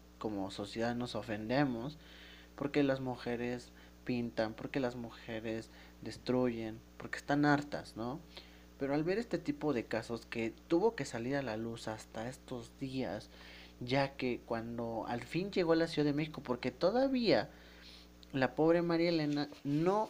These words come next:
recibía como tratamientos adecuados. ¿A qué me refiero? En Oaxaca, en la capital o igual en el municipio, en el hospital regional donde la atendieron por primera vez,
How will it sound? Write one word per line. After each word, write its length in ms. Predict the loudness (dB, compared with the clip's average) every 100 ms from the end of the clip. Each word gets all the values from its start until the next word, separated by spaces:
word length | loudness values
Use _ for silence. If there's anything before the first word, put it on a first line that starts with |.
| -4
recibía 760 | -4 -2 0 0 2 2 0 0
como 320 | 0 0 -2
tratamientos 880 | 0 0 0 0 0 0 0 0 2
adecuados. 720 | 0 0 6 6 6 0 -4
¿A 100 | -6
qué 120 | -2 0
me 120 | 0
refiero? 420 | 0 0 0 0 -6 -20 -20 -20 -10
En 120 | -6
Oaxaca, 760 | -2 -2 0 0 0 -2 -4 -6 -12 -20 -20 -12
en 560 | -8 -6 -6 -8 -10 -14 -14 -10
la 140 | -6
capital 680 | -6 -6 -4 2 4 4 2
o 240 | 0 0
igual 420 | -2 2 4 4 2
en 200 | 0 -4
el 260 | -4 -4
municipio, 880 | -6 -6 -6 -6 -6 -2 -2 -2 -2
en 100 | -4
el 120 | -4
hospital 380 | -4 -6 2 2
regional 420 | 2 -2 0 0
donde 180 | 0 0
la 100 | -2
atendieron 400 | -2 -2 -2 -4
por 100 | -6
primera 340 | -4 0 2 2
vez, 180 | 0